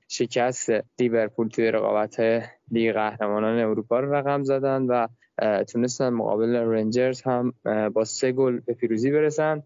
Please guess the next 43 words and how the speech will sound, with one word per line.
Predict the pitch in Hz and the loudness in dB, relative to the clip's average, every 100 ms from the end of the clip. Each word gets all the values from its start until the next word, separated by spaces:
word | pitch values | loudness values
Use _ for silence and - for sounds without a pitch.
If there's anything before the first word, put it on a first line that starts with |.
| - | -4
خب | 123 | -2
بازی | 117 127 127 147 | 0 0 0 0
هم | 156 151 | 0 -2
بود | 147 | -4
که | - | -2
واقعاً، | 131 120 120 143 147 _ _ | 0 2 2 0 -4 _ _
اه، | - 113 110 | 0 2 2
اونا | 120 | 2
خیلی | 135 156 139 117 | 0 -2 -2 -2
تیم | 110 | -4
سرتری | 101 107 101 110 104 | 0 -2 0 0 0
بودن. | 107 104 98 - _ | 0 -2 -2 -4 _
اه، | 107 107 107 104 | 0 2 2 0
پولیتانو، | 101 120 113 107 113 117 135 139 | 0 -2 -2 -2 -2 0 0 2
راسپادوری، | 120 113 - 110 113 135 | 0 -2 -2 0 2 0
اندومبله | 120 120 113 110 117 123 | 0 0 0 0 0 2
گلاشون | 117 110 113 | 0 0 -2
رو | 113 | 0
زدن. | 123 147 165 | 0 0 -2
نکتهٔ | 131 180 | 0 0
جالب | 156 139 156 | 2 2 2
بازی | 147 143 | 2 0
این | 151 | -2
بود | 156 | -2
که | - 160 | -2 -2
تا | 147 131 - _ | 0 -2 -4 _
دقیقهٔ | 127 117 143 | 0 0 0
شصت | - 127 - - | -2 -4 -4 -4
و | |
هشت | 117 220 220 - - _ _ _ _ | -4 -4 -6 -6 -12 _ _ _ _
هیچ | 147 135 - - - 131 | -4 -4 -6 -10 -8 0
گلی | 131 135 127 | 2 2 0
رو | 120 | 0
نداشت | 120 143 165 - | 0 0 -2 0
بازی. | 156 139 151 156 151 | 0 0 2 2 2
تا | 131 | 0
دقیقهٔ | 110 127 113 | -2 0 0
شصت | 123 - 131 - | -2 -4 -6 -4
هم | 135 127 | -6 -4
فکر | 127 | -4
کنم، | 135 123 127 _ _ - | -2 -2 -6 _ _ -4
اه، | 101 107 | 0 0
زیلینسکی | 113 117 110 107 107 - - 135 | 0 0 0 -2 -4 -4 -2 -2